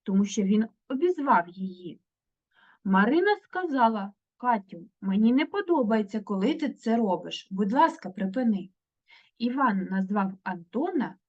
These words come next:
курячим мозком, тому що він розсердився на нього. Яна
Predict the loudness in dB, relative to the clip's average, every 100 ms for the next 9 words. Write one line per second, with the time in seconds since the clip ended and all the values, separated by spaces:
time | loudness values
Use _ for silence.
0 | _ _ _ -4 -2 -2 -2 0 2 2
1 | 2 -6 _ -20 -20 _ _ -2 0 0
2 | -2 -6 -2 -2 -2 -8 _ -8 -6 -6
3 | -8 -6 0 0 0 -8 -10 -10 -10 -14
4 | -18 _ _ _ _ _ _ _ _ _
5 | _ 2 6 6 2